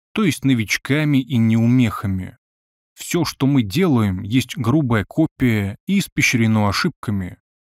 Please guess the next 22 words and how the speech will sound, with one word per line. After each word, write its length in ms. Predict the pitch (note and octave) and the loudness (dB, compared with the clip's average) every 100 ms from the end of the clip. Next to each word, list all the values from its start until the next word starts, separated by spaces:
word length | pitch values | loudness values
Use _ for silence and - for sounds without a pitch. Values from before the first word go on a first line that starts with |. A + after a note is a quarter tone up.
| _ | _
Таковы 340 | - - G#2+ A#2+ | -4 -2 0 0
факты. 540 | - D3 - - G2 _ _ _ _ _ _ _ - | 0 -4 -4 -10 -10 _ _ _ _ _ _ _ -4
Если 300 | A#2+ B2+ B2+ | 0 0 2
мы 140 | A#2+ C#3 | 2 2
умеем 480 | D3+ B2+ C#3+ B2 - | 2 2 4 2 2
принять 540 | A2+ A2 F#3+ F#3 - | 0 2 2 0 -2
эти 180 | G#2+ - | -4 -4
факты 540 | - C#3+ - - G2 - | -4 -2 -2 -4 -6 -2
и 100 | B2+ | 0
увидеть, 380 | A#2 C#3+ C#3 A#2+ | 0 0 -2 -4
что 220 | - B2+ | -4 0
в 80 | B2+ | 0
них 220 | C#3 - | 0 0
нет 200 | C#3 C3 | 0 0
ничего 440 | A#2+ B2 - C#3 B2 | 0 0 0 0 -2
горестного, 920 | F#2+ F#3+ C#3+ G2+ - G#2 F2+ E2+ - _ - | -2 0 0 -2 -2 -4 -4 -10 -14 _ -4
то 140 | B2+ | -2
творческий 600 | A#2+ A#2+ C#3+ - - - | -2 -2 -2 -2 -10 -4
дискомфорт 760 | A2+ B2 - - G2 - F#3+ F3 - | -2 -2 -4 -4 -4 -2 -4 -4 -6
перестаёт 640 | F#3+ F#3+ - C#3 A2 G2+ | -4 -4 -2 -2 0 -2
нас 240 | G#2+ G#2+ - | -2 -4 0
мучить. 640 | B2+ A2+ F#2+ - - - | 0 0 -6 -10 -20 -20